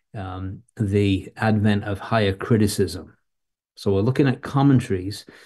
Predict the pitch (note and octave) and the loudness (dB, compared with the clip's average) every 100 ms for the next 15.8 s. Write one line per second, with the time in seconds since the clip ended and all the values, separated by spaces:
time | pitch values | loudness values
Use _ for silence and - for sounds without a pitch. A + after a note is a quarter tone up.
0 | _ _ G#2 G#2 G2 G#2 G2 G2+ A2+ - | _ _ -4 -2 -2 -2 0 2 2 2
1 | A#2 G2+ G2 - A2 G#2 - A#2+ A2+ - | 0 0 -2 -2 -2 -2 0 0 0 0
2 | B2+ A#2 G2+ G2+ F#2 F#2 F#2+ G2 - G#2 | 2 2 0 -4 -4 -6 -6 -6 -4 0
3 | G2+ F#2 F2 - C3 A#2 F#2 F2+ - - | 0 -2 -6 -4 0 0 0 -4 -10 -20
4 | - _ - A2 F#2+ F#2+ G#2 G#2+ - G#2 | -20 _ -2 0 2 2 2 0 -2 -2
5 | G2 F#2+ - _ _ - - F2+ F2+ - | -2 -4 -8 _ _ -16 -12 -10 -6 -2
6 | G#2 G2 - - - - D#3+ G2+ F#2 F2+ | 0 -2 -8 -12 -14 -12 -6 -6 -4 -6
7 | F2+ E2 _ _ _ _ A2 G#2 B2+ C#3 | -6 -8 _ _ _ _ 0 2 4 4
8 | A#2 C#3+ B2 A2 A2 F#2+ - G2 F#2+ G2 | 4 4 4 4 2 0 -2 -2 -2 -2
9 | G2+ - - A#2+ A2 G#2+ G#2+ G#2 G2 F#2+ | -4 -4 2 2 2 2 2 2 -2 -6
10 | G2+ G2 F#2+ - G#2 - - - G2+ - | -10 -8 -8 -4 -6 -6 -14 -6 -4 -2
11 | G2 F#2 F#2 F#2+ - F#2+ F#2+ F2+ - - | -4 -4 -4 -8 -8 -6 -6 -6 -10 -20
12 | - - _ - A#2 F3 D3+ - A2+ G#2+ | -20 -20 _ 2 6 6 6 4 4 2
13 | B2 G#2+ - C3+ C3 B2+ G#2+ G#2+ A2 G#2+ | 0 -6 0 4 4 4 2 2 2 2
14 | G2 G#2 G#2 G#2+ - G2 F#2+ A2 G#2+ A2+ | 2 0 0 -4 -6 -6 0 0 0 0
15 | G2+ G2 - F3 G#2+ A2 F3 | -2 -2 0 4 6 4 2